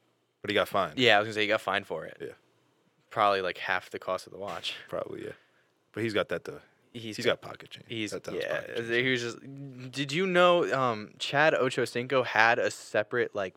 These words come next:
Speaker 2: budget for
Speaker 1: For fines.
Speaker 2: penalties
Speaker 1: Yeah,
Speaker 2: and
Speaker 1: probably.
Speaker 2: fines?
Speaker 1: Yep.
Speaker 2: He had money set aside so that way he can celebrate the way he wanted to.
Speaker 1: Yep.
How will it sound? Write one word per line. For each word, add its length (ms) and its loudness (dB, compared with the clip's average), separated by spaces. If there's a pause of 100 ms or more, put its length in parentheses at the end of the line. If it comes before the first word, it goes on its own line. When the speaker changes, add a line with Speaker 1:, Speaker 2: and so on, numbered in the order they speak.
(100)
Speaker 2:
budget 420 4 (200)
for 580 2
Speaker 1:
For 120 -6
fines. 220 -16
Speaker 2:
penalties 540 -2
Speaker 1:
Yeah, 100 -6
Speaker 2:
and 100 -14
Speaker 1:
probably. 240 -6
Speaker 2:
fines? 440 2
Speaker 1:
Yep. 160 -6 (480)
Speaker 2:
He 100 -8
had 180 2
money 240 4
set 220 2
aside 480 2
so 140 -6
that 160 6
way 80 2
he 80 -12
can 100 -12
celebrate 400 -2
the 80 -10
way 100 -6
he 60 -10
wanted 280 -10
to. 180 -18
Speaker 1:
Yep. 200 -10